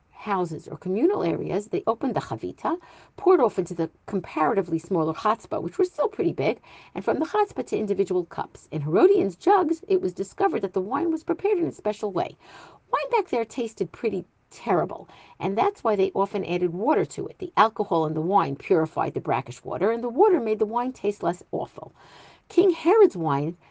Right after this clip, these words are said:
had traces of spices, honey, fruit, and other flavorings, probably an attempt to make the wine more palatable. This may be why people tasted the wine beforehand, to determine which enhancing flavors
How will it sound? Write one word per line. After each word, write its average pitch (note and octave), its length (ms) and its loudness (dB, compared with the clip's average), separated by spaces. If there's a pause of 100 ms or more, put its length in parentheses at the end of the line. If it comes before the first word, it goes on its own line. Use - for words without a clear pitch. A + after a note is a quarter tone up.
(140)
had F3 220 -2 (280)
traces B3+ 460 -6
of - 140 -10
spices, A3 640 -4
honey, G3+ 480 -2
fruit, G#3+ 320 -2
and F3+ 160 -6
other C4 200 -2
flavorings, D#3+ 560 -4 (100)
probably G4+ 440 0
an B3 60 -2
attempt A3 400 -8
to - 80 -6
make F#3+ 220 -4
the E3+ 80 -2
wine E3 260 0
more F3+ 140 -4
palatable. - 600 -4 (480)
This D4 240 4
may B3 140 0
be A3 160 -4
why G3+ 200 2
people G3+ 320 -8
tasted F#3 400 -2
the F#3 60 0
wine F3 200 -2
beforehand, G#3 560 -2
to - 100 -16
determine D#4+ 560 0
which A#3+ 260 -6
enhancing A3 520 -8
flavors A3 520 0